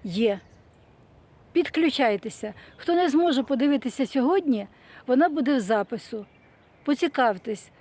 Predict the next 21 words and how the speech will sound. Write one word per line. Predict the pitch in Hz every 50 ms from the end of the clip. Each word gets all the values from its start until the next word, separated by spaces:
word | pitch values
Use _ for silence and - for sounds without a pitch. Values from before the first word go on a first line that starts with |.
| - - _ -
у | 285
всіх | 262 - - 403 392 -
соцмережах, | - - - - - 330 339 311 262 233 220 202 170 220 208 - 285
на | 302
Ютубі. | 302 320 330 277 - - 240 220 208 170 190 190 190 - _ _ _ _ _ _ _ _ _ _ _ _ _ _
Офіційні | - 269 214 - 277 240 - - - 339 370 403 403 381 359 349
смі | 285 - - 330 330 330 330 330 311 - - - - -
цього | - - 254 277 302 311 294 311 320 320 - _ -
не | 269 226 220 247 269 - _
покажуть | - 247 - - 240 220 208 190 170 196 - - 202
вам. | 202 190 190 202 - _ _ - - - - - _ _ _ _
І | - 247 233 233 262 - _ _ _ _ _ _ _ -
вони | 233 240 262 269 311 381 392 403
від | 311 240 254 226 208
нас | 240 277 294 277 -
приховують | - - 262 240 196 - 277 285 269 254 247 247 240 - -
правду. | - 240 214 196 196 190 175 185 185 - - - - - - - - -
Отож, | 262 240 - 320 339 370 359 - - - - - -
давайте | - 220 226 233 269 302 330 285 - 262
всі | 185 - - 269 247
разом | 240 233 208 190 269 302 339 349